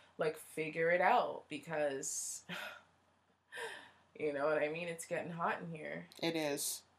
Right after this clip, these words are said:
Speaker 1: Like,
Speaker 2: It definitely is. And
Speaker 1: it's getting
Speaker 2: whether
Speaker 1: hot
Speaker 2: or
Speaker 1: on
Speaker 2: not
Speaker 1: the
Speaker 2: you pay
Speaker 1: earth.
Speaker 2: attention, your
Speaker 1: Mm-hmm.
Speaker 2: bati's gonna burn.
Speaker 1: I'm done.
Speaker 2: I think that's,
Speaker 1: And on the
Speaker 2: that's
Speaker 1: bati
Speaker 2: what I've
Speaker 1: bun,
Speaker 2: learned.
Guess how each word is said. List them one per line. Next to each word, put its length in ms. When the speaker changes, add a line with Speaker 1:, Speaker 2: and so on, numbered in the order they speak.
Speaker 1:
Like, 460
Speaker 2:
It 180
definitely 720
is. 200
And 260
Speaker 1:
it's 160
getting 340
Speaker 2:
whether 240
Speaker 1:
hot 20
Speaker 2:
or 80
Speaker 1:
on 60
Speaker 2:
not 360
Speaker 1:
the 80
Speaker 2:
you 160
pay 200
Speaker 1:
earth. 80
Speaker 2:
attention, 720
your 500
Speaker 1:
Mm-hmm. 80
Speaker 2:
bati's 440
gonna 280
burn. 460
Speaker 1:
I'm 280
done. 120
Speaker 2:
I 140
think 360
that's, 340
Speaker 1:
And 80
on 220
the 60
Speaker 2:
that's 380
Speaker 1:
bati 100
Speaker 2:
what 80
I've 320
Speaker 1:
bun, 100
Speaker 2:
learned. 340